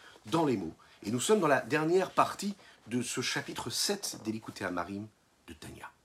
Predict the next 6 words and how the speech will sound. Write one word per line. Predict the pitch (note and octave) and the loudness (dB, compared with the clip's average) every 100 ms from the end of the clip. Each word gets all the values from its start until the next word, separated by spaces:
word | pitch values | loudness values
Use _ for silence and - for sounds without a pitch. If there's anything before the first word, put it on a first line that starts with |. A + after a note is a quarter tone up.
| _ _ _ _ _ _ _ - _ _ _ _ _ _ - - - - | _ _ _ _ _ _ _ -20 _ _ _ _ _ _ -20 -18 -18 4
Achachayut | D3+ D3+ B2+ D#3+ A3+ | 4 6 4 4 2
shebekipot | - C3+ C3 - D#3 | 0 -2 -2 0 0
zera | C3 C3+ | 2 2
sheyetsu | D3 A2+ G#2+ - | 2 0 -2 0
mimenu | A2+ G#2+ C#3 | 0 2 2
levatala. | A2 F#2+ D2 | 0 -2 -4